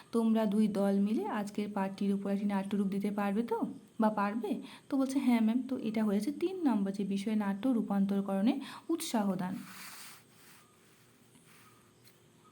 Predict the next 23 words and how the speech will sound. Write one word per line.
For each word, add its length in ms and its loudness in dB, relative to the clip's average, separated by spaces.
দেখো, 260 0
টিচার 280 6
বলছেন, 340 4
"তোমরা 240 6
উঠে 340 4
এসো 220 -2
এবং 340 4
কোন 140 6
বিষয়ের 440 2
ওপর 240 0
বা, 180 0
আহ, 760 -4
কোন 220 8
বিষয়ের 340 4
ওপর 200 0
আমাদের 280 2
সজাগ 460 2
থাকতে 320 -4
হবে 200 0
বা 120 -2
সজাগ 320 -2
থাকা 220 -2
উচিত, 320 2